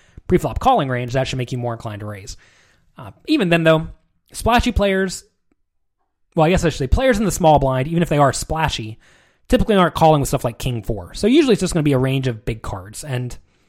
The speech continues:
you know, we, we still do beat all the big cards on this board for the most part. So I like this two thousand raise. If my opponent re-raises to any amount, I'm just gonna fold. But this is a very nice scenario to raise for value,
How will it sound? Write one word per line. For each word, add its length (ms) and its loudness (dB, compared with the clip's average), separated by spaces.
you 80 -8
know, 100 -2
we, 140 0
we 160 4
still 240 6
do 140 6
beat 160 2
all 120 6
the 80 -6
big 160 -6
cards 260 -4
on 100 -4
this 100 -8
board 260 -6
for 60 -10
the 60 -10
most 240 -10
part. 260 -6
So 120 0
I 40 2
like 180 2
this 120 -12
two 100 -6
thousand 300 -8
raise. 300 -16
If 80 -6
my 60 2
opponent 260 6
re-raises 720 2
to 260 -8
any 200 0
amount, 240 2
I'm 60 -4
just 120 -2
gonna 120 -2
fold. 400 2
But 360 -2
this 160 0
is 140 -2
a 160 2
very 300 2
nice 180 0
scenario 300 2
to 80 4
raise 180 0
for 140 -4
value, 500 0